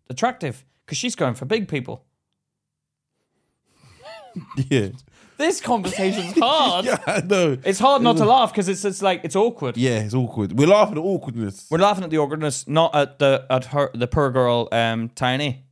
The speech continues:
Speaker 2: Yeah, Texie.
Speaker 1: Tiny Texie. We're not laughing at that. The difficulty here we've got is everyone's judging her, so does she have to just remain single her whole life?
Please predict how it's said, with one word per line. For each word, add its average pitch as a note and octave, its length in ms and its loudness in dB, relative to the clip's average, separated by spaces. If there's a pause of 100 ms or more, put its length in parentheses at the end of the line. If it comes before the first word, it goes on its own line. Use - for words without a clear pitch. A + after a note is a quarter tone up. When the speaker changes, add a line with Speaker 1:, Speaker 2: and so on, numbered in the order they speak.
(140)
Speaker 2:
Yeah, F#2 200 -8 (380)
Texie. - 360 -10 (200)
Speaker 1:
Tiny B2 280 -4
Texie. B2 540 -4
We're B2 100 -4
not D3 160 0
laughing C#3 380 -2
at C#3+ 100 -6
that. A2+ 240 -8 (840)
The B2 80 -6
difficulty D3+ 640 -2
here A#2 380 -2
we've B2+ 220 -6
got C3+ 300 0
is A#2 360 -2 (1400)
everyone's C3+ 640 -2
judging C3 580 -4
her, G#2 300 -4
so B2+ 200 -4
does A#2+ 140 -4
she C3 200 -4
have B2 200 -4
to - 80 -14
just B2 220 -8
remain A#2+ 320 -2
single A#2+ 360 -6
her G#2 80 -8
whole G#2+ 220 -8
life? - 240 -14